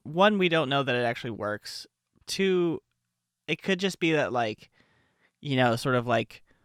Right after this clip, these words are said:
two toddlers hitting blocks together trying to make it work. Like,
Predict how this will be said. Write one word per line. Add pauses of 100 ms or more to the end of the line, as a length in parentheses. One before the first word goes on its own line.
(480)
two
toddlers (100)
hitting
blocks
together
trying
to (360)
make
it
work.
Like,